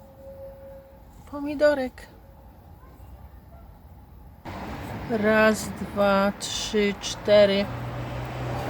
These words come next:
Pięć pomidorków albo sześć już tu jest.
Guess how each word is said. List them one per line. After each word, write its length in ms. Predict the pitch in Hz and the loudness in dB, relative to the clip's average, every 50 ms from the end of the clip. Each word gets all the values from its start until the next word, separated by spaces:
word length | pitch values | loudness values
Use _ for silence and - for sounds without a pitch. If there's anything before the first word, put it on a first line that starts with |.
| - - - - - - - - - - - - - - - - - - - - - - - - - - - - - - - - | -6 -6 -6 -6 -6 -6 -6 -6 -6 -6 -8 -8 -8 -8 -8 -8 -8 -8 -6 -6 -6 -6 -8 -8 -8 -8 -8 -8 -8 -8 -6 -2
Pięć 480 | - 254 262 262 262 240 - - - - - | 2 2 4 4 4 4 2 0 0 0 -2
pomidorków 640 | - 226 233 240 233 220 208 180 180 - - 180 185 | 0 2 4 4 6 6 6 6 4 0 -6 -6 -4
albo 260 | 190 185 170 180 196 | -4 -4 -2 -2 -4
sześć 360 | 185 - - 202 190 185 - | -4 -4 -2 -4 -4 -4 -4
już 180 | - 185 - - | -6 -6 -8 -8
tu 120 | - - | -10 -8
jest. 440 | 196 190 185 180 180 - - - - | -6 -6 -4 -6 -6 -8 -12 -14 -18